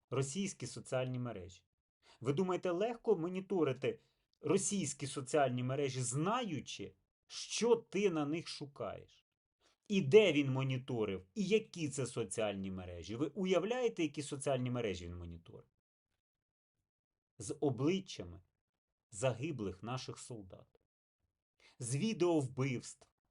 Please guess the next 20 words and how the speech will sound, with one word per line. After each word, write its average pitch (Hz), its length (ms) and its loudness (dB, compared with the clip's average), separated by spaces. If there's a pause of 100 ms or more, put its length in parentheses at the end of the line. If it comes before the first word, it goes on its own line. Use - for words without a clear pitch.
(640)
катувань, 113 880 2 (600)
знущань 117 1000 -2 (540)
і 110 60 -16
так 117 240 -8
далі. 92 240 -16 (480)
Ви 139 100 6
розумієте, 196 560 4
які 143 240 0
він 127 160 0
ресурси 104 500 -4
моніторив? 92 520 -10 (360)
Ви 160 100 8
розумієте, 247 540 6
чого 208 320 4
він 180 160 0
надивився 143 720 0
в 92 60 -10
цих 101 200 -8
соціальних 98 600 -6
мережах? 87 460 -10